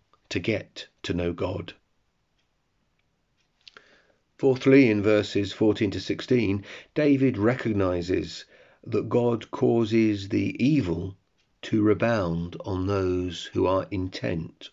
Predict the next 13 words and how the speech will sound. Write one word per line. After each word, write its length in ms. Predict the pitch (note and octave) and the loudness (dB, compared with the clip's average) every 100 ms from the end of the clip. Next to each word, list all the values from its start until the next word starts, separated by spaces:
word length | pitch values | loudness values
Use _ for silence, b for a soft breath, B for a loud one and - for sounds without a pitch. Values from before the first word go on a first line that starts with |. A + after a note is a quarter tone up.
| - | -8
on 120 | F#2+ | -4
evil. 400 | F#2+ G2 F2 E2 _ _ _ _ _ _ _ _ _ _ B B B B B | -2 -2 -4 -10 _ _ _ _ _ _ _ _ _ _ B B B B B
Whilst 260 | C3 C3+ C#3 | 0 2 2
there 160 | B2+ | 2
is 140 | A2+ G2+ | 4 2
a 40 | |
day 220 | G2+ G#2 | 2 0
of 140 | G2+ F2 | 0 0
judgment 420 | G#2 G2 F#2+ F#2+ | -2 -2 -4 -6
to 100 | - | -12
come, 540 | - D#3+ B2+ D#2+ G#2 - b b b b | -4 0 0 -2 -10 -14 b b b b
God's 380 | A#2+ A#2 A2 - | -2 0 -2 -4
displeasure 800 | G#2 G2+ - C#3 A#2+ F#2 E2+ | -4 -4 -2 0 0 -2 -6